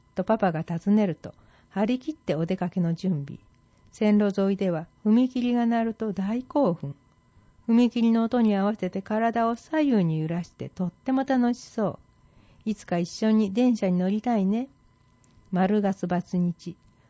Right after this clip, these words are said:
音楽が好きなところがママにそっくり。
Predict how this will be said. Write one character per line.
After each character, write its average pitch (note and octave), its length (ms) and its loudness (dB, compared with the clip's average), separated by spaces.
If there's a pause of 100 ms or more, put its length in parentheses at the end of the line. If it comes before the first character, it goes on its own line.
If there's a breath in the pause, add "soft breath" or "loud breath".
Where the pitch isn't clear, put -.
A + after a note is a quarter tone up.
(220 soft breath)
音 C#4+ 240 0
楽 G#3 260 -2
が D#3+ 100 -6
好 - 40 -14 (140)
き A#3 100 4
な G#3 160 2 (160)
と F#3 100 -4
こ F3 120 -2
ろ D#3+ 100 -2
が C3 140 -12
マ G3 180 0
マ F#3+ 140 -2
に D3 120 -4
そ - 180 -10
っ - 40 -8 (160)
く C#4 140 -2
り。 G#3+ 120 -2